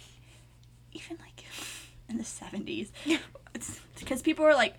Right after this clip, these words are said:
Speaker 1: "Smoking's good for your health.
Speaker 2: Yeah.
Speaker 1: It lowers your stress."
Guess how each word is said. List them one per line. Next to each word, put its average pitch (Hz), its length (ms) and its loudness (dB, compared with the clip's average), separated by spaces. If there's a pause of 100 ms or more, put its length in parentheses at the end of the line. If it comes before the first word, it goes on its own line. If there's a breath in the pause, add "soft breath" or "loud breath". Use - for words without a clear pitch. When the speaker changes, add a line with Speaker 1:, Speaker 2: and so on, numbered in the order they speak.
Speaker 1:
"Smoking's 226 560 -2
good 160 220 -4
for - 80 -6
your 165 180 -2
health. 180 400 0
Speaker 2:
Yeah. 247 260 0
Speaker 1:
It 277 140 6
lowers 190 420 0
your 330 120 8
stress." - 640 0